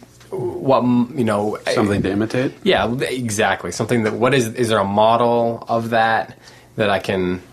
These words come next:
Speaker 1: that it may or may not be, sp-, like you said, it's not gonna be perfect, not gonna be the exact model for everybody, but something to think about or chew on or possibly imitate. I know that I was actually listening to a podcast recently, and they were talking about how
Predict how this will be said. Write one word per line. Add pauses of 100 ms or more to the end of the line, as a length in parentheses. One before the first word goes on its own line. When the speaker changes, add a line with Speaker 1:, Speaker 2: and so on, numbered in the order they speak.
(180)
Speaker 1:
that
it
may
or
may
not
be,
sp-, (640)
like
you
said,
it's
not
gonna
be
perfect,
not
gonna
be
the
exact
model
for
everybody, (560)
but
something
to
think
about
or
chew
on
or
possibly
imitate. (260)
I
know
that
I
was
actually
listening
to
a
podcast
recently,
and
they
were
talking
about
how